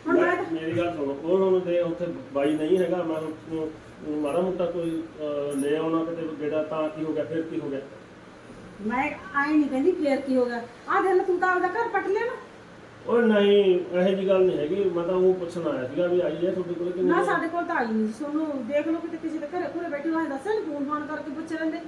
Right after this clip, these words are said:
Speaker 1: ਵੀ ਭਾਈ ਕਿੱਥੇ ਆ।
Speaker 2: ਫੋਨ ਤਾਂ ਕਰੇ ਆਇਆ, ਉਹ ਰਿਸ਼ਤੇਦਾਰੀਆਂ 'ਚ ਕਰੀ ਜਾਂਦੇ ਆ।
Speaker 1: ਫਿਰ ਫੋਨ
Speaker 2: ਉਹਦੇ
Speaker 1: ਕਰਕੇ
Speaker 2: ਉਹਦੇ
Speaker 1: ਪੁੱਛ
Speaker 2: ਬਸ
Speaker 1: ਲਓ।
Speaker 2: ਆਇਆ ਵੀ ਉਹਨਾਂ ਦੇ ਉਹ
Speaker 1: ਇਹਦੇ ਨਾਲ ਬਿਹਤਰ ਤਾਂ ਇਹੀ ਆ ਕਿ ਬ-, ਟੱਬਰ ਦੀ ਗੱਲ ਮੰਨ ਲਓ। ਭਾਈ ਜਿੱਥੇ ਕਹਿਣਾ ਉੱਥੇ ਲੈ ਜਾਓ।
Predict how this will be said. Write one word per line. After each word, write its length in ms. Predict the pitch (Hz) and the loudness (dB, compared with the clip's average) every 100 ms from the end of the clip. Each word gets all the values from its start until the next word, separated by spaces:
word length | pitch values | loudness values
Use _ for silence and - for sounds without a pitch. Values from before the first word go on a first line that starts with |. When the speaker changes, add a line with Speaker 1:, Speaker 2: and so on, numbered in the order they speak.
| - - 294 | -14 -10 -4
Speaker 1:
ਵੀ 60 | |
ਭਾਈ 180 | 381 403 | 0 0
ਕਿੱਥੇ 220 | - 330 | -2 -6
ਆ। 100 | 339 - - - | -8 -10 -14 -4
Speaker 2:
ਫੋਨ 280 | 165 180 180 | 2 4 4
ਤਾਂ 180 | 196 | 2
ਕਰੇ 300 | 185 170 165 | 0 0 0
ਆਇਆ, 240 | 160 160 160 | -2 -4 -4
ਉਹ 140 | 165 | -2
ਰਿਸ਼ਤੇਦਾਰੀਆਂ 600 | 156 151 151 147 143 143 | -4 -6 -4 -2 -2 -4
'ਚ 40 | - 143 | -6 -8
ਕਰੀ 240 | 135 127 | -6 -6
ਜਾਂਦੇ 300 | 127 120 127 | -6 -6 -6
ਆ। 140 | 151 - - - - | -8 -10 -14 -20 -6
Speaker 1:
ਫਿਰ 120 | 285 | -4
ਫੋਨ 180 | 302 302 | -2 0
Speaker 2:
ਉਹਦੇ 180 | 302 302 | 0 0
Speaker 1:
ਕਰਕੇ 220 | 320 320 | -4 -2
Speaker 2:
ਉਹਦੇ 140 | 311 | -2
Speaker 1:
ਪੁੱਛ 180 | - 156 | 0 -2
Speaker 2:
ਬਸ 60 | 147 | -2
Speaker 1:
ਲਓ। 100 | 147 | -2
Speaker 2:
ਆਇਆ 160 | 151 | -2
ਵੀ 140 | 139 151 | -2 -2
ਉਹਨਾਂ 320 | 151 151 165 | -2 -2 -2
ਦੇ 140 | 160 | -2
ਉਹ 100 | 160 | -4
Speaker 1:
ਇਹਦੇ 240 | 208 320 415 | -2 2 2
ਨਾਲ 140 | 440 | 4
ਬਿਹਤਰ 300 | 349 320 415 | 2 0 0
ਤਾਂ 180 | 403 349 | 0 -2
ਇਹੀ 200 | 339 320 | 0 -2
ਆ 60 | 320 | -2
ਕਿ 100 | 339 | -4
ਬ-, 360 | 269 294 285 277 | -4 -4 -4 -6
ਟੱਬਰ 240 | 285 233 | -6 -6
ਦੀ 180 | 277 330 | -4 -2
ਗੱਲ 200 | 277 277 | 0 0
ਮੰਨ 260 | 277 277 277 | 0 0 -2
ਲਓ। 120 | 285 - - - - | -4 -10 -16 -20 -8
ਭਾਈ 120 | 320 294 | -4 -4
ਜਿੱਥੇ 220 | 285 294 | -4 -4
ਕਹਿਣਾ 320 | 285 277 339 | -2 -2 -2
ਉੱਥੇ 380 | 311 302 269 247 | -2 0 2 2
ਲੈ 240 | 220 254 | 2 4
ਜਾਓ। 280 | 254 269 | 4 0